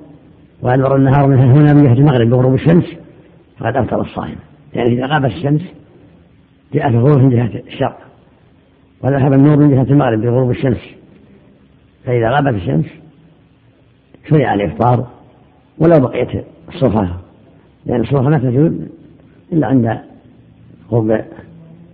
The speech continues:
وقت العشاء، فإذا غاب الشفق دخل وقت العشاء. <clears throat> هذه الصفا التي يدخل بزوالها وقت العشاء ما لها تعلق بالإفطار، الإفطار يتعلق بسقوط قبل الشمس، من سقط، متى سقط قرصها من جهة المغرب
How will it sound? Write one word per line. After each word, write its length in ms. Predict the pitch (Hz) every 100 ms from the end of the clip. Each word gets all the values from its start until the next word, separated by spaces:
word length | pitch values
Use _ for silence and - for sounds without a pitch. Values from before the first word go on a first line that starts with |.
| - - - _ - _ _ -
وقت 160 | -
العشاء، 340 | 113 127 - - - _ _ _ _ - _ _ -
فإذا 200 | 104 110
غاب 140 | 131
الشفق 360 | 123 120 139 - - -
دخل 240 | 127 117
وقت 200 | 110 92
العشاء. 280 | 82 76 64 - - - - - - - -
<clears throat> 260 | 156 135
هذه 140 | 151 160
الصفا 300 | 127 147 143
التي 420 | 131 120 123 110 - - 135
يدخل 300 | 123 131 117
بزوالها 480 | 120 131 120 120
وقت 160 | 117 90
العشاء 360 | 127 127 165 - - - - - 156
ما 40 |
لها 140 | 139
تعلق 280 | 127 127 120
بالإفطار، 420 | 117 98 - - - -
الإفطار 300 | - - 139
يتعلق 360 | 123 107 135 120
بسقوط 360 | 127 127 123 -
قبل 180 | 127
الشمس، 280 | 95 - 85 - - - - _ - _ -
من 80 | 113
سقط، 320 | 127 120 117
متى 240 | 131 123 113
سقط 240 | - 117
قرصها 480 | 117 151 156 135 143
من 80 | 135
جهة 140 | 131
المغرب 440 | 127 147 165 165